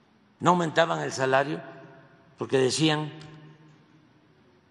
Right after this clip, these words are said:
que se incrementaba la inflación.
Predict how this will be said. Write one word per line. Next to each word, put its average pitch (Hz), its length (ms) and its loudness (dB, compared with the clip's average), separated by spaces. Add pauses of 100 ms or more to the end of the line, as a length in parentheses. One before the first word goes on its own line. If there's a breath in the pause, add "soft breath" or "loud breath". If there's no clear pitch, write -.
(440)
que 147 460 2 (1400)
se 151 100 -4
incrementaba 127 600 -2
la 117 100 -4
inflación. 90 420 -12